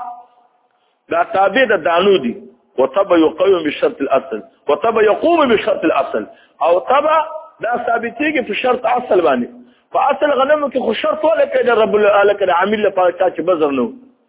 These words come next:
نو لکه په تبع کې هم دا شرط دی چې هغه د پاره شرط شوی دی. ځکه به دواړه د یو بل دیو جوړي چې د نیمه د ملک. او بل بل دیو جوړي چې څه درکه؟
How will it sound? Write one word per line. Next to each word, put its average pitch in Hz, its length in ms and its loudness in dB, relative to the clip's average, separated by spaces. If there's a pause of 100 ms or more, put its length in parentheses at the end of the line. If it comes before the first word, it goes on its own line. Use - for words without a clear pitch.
(260)
نو 139 60 0
لکه 151 260 0
په 147 120 -2
تبع 185 260 0
کې - 120 -4
هم 165 220 -2
دا 131 120 2
شرط 123 300 -4
دی 120 100 0
چې - 380 -12
هغه 147 100 -4
د 131 160 -2
پاره 123 160 0
شرط 123 180 -10 (100)
شوی 131 140 2
دی. 120 140 -4
ځکه 160 200 -4
به 127 100 -4
دواړه 123 300 0 (240)
د - 20 -6
یو 214 240 2
بل 220 180 2
دیو 254 140 2
جوړي 247 340 -2
چې 208 220 2
د - 20 4 (100)
نیمه 202 200 2
د 156 80 0 (100)
ملک. 127 160 -2 (360)
او 143 80 0
بل 214 160 2
بل 214 180 0
دیو 247 180 2
جوړي 240 240 0
چې - 140 -20
څه 214 60 0
درکه؟ 139 360 -2